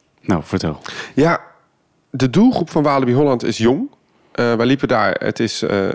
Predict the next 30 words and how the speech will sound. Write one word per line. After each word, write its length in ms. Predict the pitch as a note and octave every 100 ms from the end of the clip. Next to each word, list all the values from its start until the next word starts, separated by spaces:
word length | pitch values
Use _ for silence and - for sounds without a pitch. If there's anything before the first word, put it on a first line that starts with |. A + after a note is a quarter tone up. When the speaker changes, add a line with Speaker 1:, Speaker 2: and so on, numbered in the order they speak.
| - G2
Speaker 2:
Walibi 200 | G#2 A#2 A2+
Holland 160 | B2 -
is 60 |
altijd 380 | G2+ - A2+ A#2
al 60 | A2+
een 60 |
beetje 220 | A2+ G#2+
lastig 320 | G#2 A2+ - -
geweest 180 | G#2+
met 140 | G#2 F#2+
doelgroep, 340 | A2 A2 G#2+
hè. 120 | A2
Ze 100 | A#2
willen 140 | G#2 G2
dat 180 | G2 G#2
heel 120 | A2
graag 200 | - F2+
verbreden. 460 | - G2 A2+ C3 C3+ - - - - _
Maar 100 | G#2
het 100 | -
aantal 260 | D#3 D3 B2+
gezinnetjes 540 | A2 A2+ D#3+ D3 B2+
wat 140 | B2+
ik 80 | A#2+
zag, 320 | - A#2+ - - - _ _
is 240 | C3+ A#2+
niet 200 | B2 B2+
zo 160 | - F#2+
heel 280 | F2+ F2 E2
veel. 220 | E2+